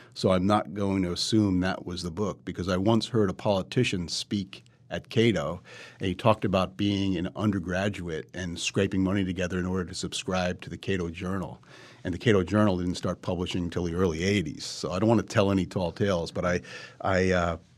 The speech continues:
I was able to get some, some Cato material and learned about the organization. And then, uh, you know, you, sometimes you, uh, procrastinate, and I, I always thought about being a Cato supporter, but,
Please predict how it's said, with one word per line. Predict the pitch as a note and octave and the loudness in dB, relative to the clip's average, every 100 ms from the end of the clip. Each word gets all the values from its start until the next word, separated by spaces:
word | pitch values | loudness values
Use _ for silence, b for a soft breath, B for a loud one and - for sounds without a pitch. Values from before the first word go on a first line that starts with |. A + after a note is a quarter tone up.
| - F#2 | -10 -6
I | F#2 | -2
was | F#2+ | 0
able | G2+ G#2 G2+ | 2 4 2
to | |
get | F#2 F#2+ | 2 0
some, | - F2+ F2 E2+ | 0 -2 -2 -4
some | F#2 | -6
Cato | - G2 G2 | 0 0 2
material | F2+ - F#2+ F2+ F#2 F2+ F2 | 0 0 0 2 0 0 -2
and | E2 C#2+ | -6 -8
learned | F#2+ G2 G2 | -4 0 0
about | F2+ F2+ | 0 -2
the | - | -2
organization. | F2 F2 F2 D#2+ F2 F#2 E2 E2 - B B B B B B B B | -4 -4 -6 -6 -6 -4 -6 -6 -10 B B B B B B B B
And | F#2+ G#2+ | 2 6
then, | C3 F3 E3+ | 8 10 10
uh, | D3 C#3+ C3+ C3+ B B B B - | 10 8 6 4 B B B B -2
you | A#2+ | 4
know, | A#2+ A2+ G#2+ G#2+ | 6 6 2 -4
you, | A#2 A2+ A2+ | 0 2 2
sometimes | - A#2+ C3 B2 A#2+ | 4 6 10 8 8
you, | A#2 A2 | 6 8
uh, | A2 G#2+ | 10 8
procrastinate, | - A#2+ A#2 A#2+ B2+ - F#2+ F2+ A2 - _ | 6 -6 4 6 6 2 -2 -2 -4 -8 _
and | G2+ F#2+ F#2+ | -4 -2 -2
I, | F#2+ - | -4 -4
I | |
always | G2+ G#2+ G#2 | 0 2 0
thought | - G#2+ G#2+ | 0 0 0
about | G2 F#2+ | 0 -2
being | - F#2+ F#2+ | 0 0 0
a | |
Cato | - G2+ F#2 | -2 -2 -2
supporter, | F2+ F#2 G#2+ A2 G2+ F2+ | -6 -6 -2 0 0 -4
but, | D#2 F2+ | -6 -10